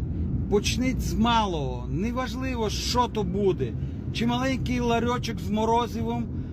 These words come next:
чи якась одна теплиця з чимось, зі всім. Просто почніть ш-, це робити. Під лежачий камінь вода не тече.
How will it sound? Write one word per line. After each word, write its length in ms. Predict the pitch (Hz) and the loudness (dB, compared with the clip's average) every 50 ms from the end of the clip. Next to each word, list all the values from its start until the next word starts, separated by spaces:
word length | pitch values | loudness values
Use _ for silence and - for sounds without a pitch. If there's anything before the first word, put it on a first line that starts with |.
| - - - - - | -6 -6 -6 -6 -6
чи 260 | - - - 220 247 - - - - - - - - - - 208 | -4 -2 -2 0 -2 -2 -2 -4 -6 -4 -4 -4 -4 -2 2 4
якась 500 | 202 220 - 262 269 254 - 175 - 214 | 4 4 4 2 0 0 -2 -2 -2 -2
одна 320 | 220 202 190 240 262 269 | -2 0 0 2 2 2
теплиця 640 | - - 226 - - 202 220 254 262 - - - 220 | 0 0 -2 -2 0 0 0 0 0 0 -2 -2 -2
з 140 | - - - | -2 -2 -2
чимось, 680 | - 254 247 233 226 220 214 - - - - - - - - - - | -2 0 2 2 2 2 0 0 -2 -2 -2 -4 -4 -4 -2 -2 -2
зі 100 | 202 220 | -2 -2
всім. 400 | - - - 226 233 220 - - - - - - - - | 0 0 0 0 0 0 0 0 -2 -2 -2 -2 0 2
Просто 400 | - 220 247 262 254 - - 233 | 4 6 6 4 2 0 -4 -6
почніть 520 | 226 - 208 190 - - - 214 220 - - | -4 -4 -4 -4 -4 -4 -4 -2 -2 -2 -4
ш-, 180 | - - - - | -4 -4 -6 -6
це 200 | - - 220 214 | -6 -4 -2 0
робити. 420 | 202 202 190 180 180 165 - - - - - - - - - - - - | 0 0 0 0 -2 -2 -2 -4 -6 -6 -6 -4 -6 -6 -6 -6 -4 0
Під 180 | - 185 185 202 | 0 0 2 2
лежачий 480 | 208 202 202 220 226 226 - 202 196 | 0 0 2 0 0 0 0 -2 -2
камінь 360 | - 190 190 190 190 190 180 | -2 -2 -2 0 0 0 0
вода 280 | 165 165 170 165 170 170 | 0 0 0 0 0 0
не 140 | 165 165 147 | 0 0 -2
тече. 380 | 139 - - - - 147 135 | -2 -2 -2 -2 0 0 -2